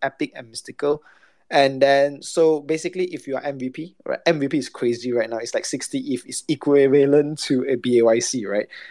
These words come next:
Uh, you will just have extra benefit for all future because that's, like, the genesis. So potatoes acts as a booster.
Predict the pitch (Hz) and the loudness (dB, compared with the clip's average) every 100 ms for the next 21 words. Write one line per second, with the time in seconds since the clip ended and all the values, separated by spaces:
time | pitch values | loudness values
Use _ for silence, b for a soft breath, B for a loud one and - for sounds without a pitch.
0 | B - 127 123 135 135 131 127 156 - | B 2 4 4 2 2 2 4 2 0
1 | - - - 143 135 127 123 - 135 - | -4 -6 -2 0 0 -2 -4 -8 -8 -10
2 | _ _ 135 120 147 139 139 120 127 127 | _ _ -2 2 4 2 0 -4 -2 -2
3 | 123 _ _ _ 127 127 123 123 120 107 | -6 _ _ _ -6 -2 0 0 0 -6
4 | 107 117 110 110 117 101 - B B B | -6 -4 -4 -4 -4 -6 -8 B B B
5 | B - 151 139 - 175 170 175 185 185 | B 4 4 4 2 2 2 4 2 0
6 | - - 165 - - 127 - - 120 120 | -8 -2 0 -2 -10 -10 -10 -12 -10 -8
7 | 120 - 160 196 | -8 -2 2 2